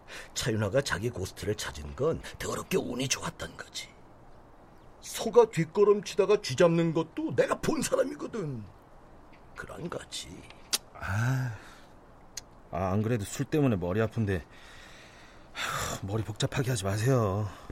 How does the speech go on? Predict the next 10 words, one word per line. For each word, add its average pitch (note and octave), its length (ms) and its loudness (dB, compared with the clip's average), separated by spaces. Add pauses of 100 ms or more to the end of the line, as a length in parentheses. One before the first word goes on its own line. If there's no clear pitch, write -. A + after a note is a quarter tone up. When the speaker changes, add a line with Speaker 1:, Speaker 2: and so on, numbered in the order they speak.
Speaker 1:
복잡할 - 800 0
게 C3 140 -2
뭐 B2 400 -2
있어? - 540 2 (880)
지금 G#3+ 300 2
말한 F#3 420 2
게 G3 200 4
고스트라이터즈의 F#3 1080 2
훌륭한 G#3 580 2
전통이라고. D3+ 1400 -2